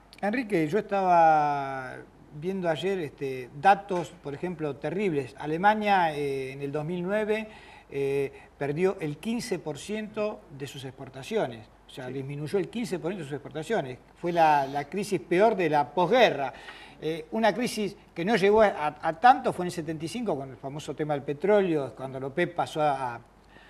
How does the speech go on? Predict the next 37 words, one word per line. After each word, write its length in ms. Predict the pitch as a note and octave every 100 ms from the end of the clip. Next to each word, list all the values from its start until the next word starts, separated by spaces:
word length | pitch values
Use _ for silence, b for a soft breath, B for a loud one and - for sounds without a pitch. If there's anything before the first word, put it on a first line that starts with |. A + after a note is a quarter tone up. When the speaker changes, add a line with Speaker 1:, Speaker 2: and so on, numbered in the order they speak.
| B B
Speaker 1:
a 400 | C3 - - C#3
poder, 320 | D3+ D#3 F3+
este, 360 | D#3+ - D3 C#3
poner 240 | - D3
el 80 | D#3
precio 240 | E3+ E3
del 100 | E3
petróleo, 520 | D3 E3 G#3+ G#3+ B3+ B3+ B B -
que 240 | F#3+ F#3+
había 200 | F3 F#3+
llegado 220 | F#3 F#3+
a 20 | F3+
bajar 180 | E3
un 60 | F3+
nueve 180 | F#3+ F3
por 160 | D#3+
ciento, 300 | D3+ F#3+ C3+
pero 100 | C3
esta 120 | F3+ A#3+
Speaker 2:
Sí. 60 |
Speaker 1:
es 60 | G#3
un 120 | F3+
quince. 500 | F3 D4+ D#3+ - C#3 - B B
Este, 340 | D#3+ D3+ E3 D3+ B
eh, 260 | - D3+ E3
España 680 | - B3 D#4+ E4 A#3+ F3+ D3+ B B
tiene 300 | - G3 F3+ E3
un 160 | D#3
dieciocho 600 | C#3+ D3+ - G#3 - F3+
por 160 | D#3+ D#3
ciento, 680 | - A#3+ B3 - F3+ D3+
este, 720 | C3 B2+ - C3+ C3 B2+ B2+
de 100 | C3
gente 300 | C#3 G3 F#3
en 80 | D3+
el 100 | C#3
paro 400 | C3 C4 C#4 C4+